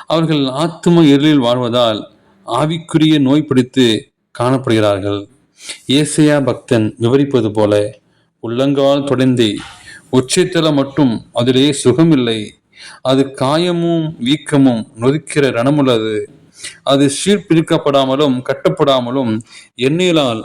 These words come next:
ஆற்றப்படாமலும் இருக்கிறது" என்று ஏசாயா சொல்கிறார். இவர்கள் மேல் நீதியின் சூரியன் உதிக்க வேண்டும்.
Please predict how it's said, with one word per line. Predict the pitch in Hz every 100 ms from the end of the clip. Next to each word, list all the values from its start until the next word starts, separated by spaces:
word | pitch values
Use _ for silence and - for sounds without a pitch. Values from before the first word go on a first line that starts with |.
| -
ஆற்றப்படாமலும் | 160 160 180 160 143 139 127 165 139
இருக்கிறது" | 143 - 131 113 113 104 - _ _ -
என்று | 131 139 123 110 127 - _ _
ஏசாயா | 117 139 135 135 123
சொல்கிறார். | 139 135 120 113 104 98 - _ - - - -
இவர்கள் | - 151 156
மேல் | 160 175 170
நீதியின் | 151 165 170 156
சூரியன் | - 139 139
உதிக்க | 117 127 143 147
வேண்டும். | 120 107 104 98 -